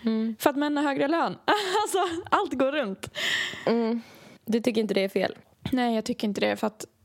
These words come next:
Speaker 2: jag tycker att de flesta av de pra-, patriarkala strukturerna,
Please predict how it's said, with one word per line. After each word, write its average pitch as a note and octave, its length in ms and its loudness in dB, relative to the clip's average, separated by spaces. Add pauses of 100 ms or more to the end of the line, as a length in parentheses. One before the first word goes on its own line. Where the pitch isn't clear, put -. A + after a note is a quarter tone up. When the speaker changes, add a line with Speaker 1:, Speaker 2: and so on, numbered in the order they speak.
(120)
Speaker 2:
jag A#3 200 0
tycker A3+ 220 0
att G#3+ 60 -2
de G#3+ 120 -2
flesta A3+ 320 0
av A3 60 0
de G#3+ 220 0
pra-, A3 140 -4 (300)
patriarkala A#3 840 2
strukturerna, A3 1040 0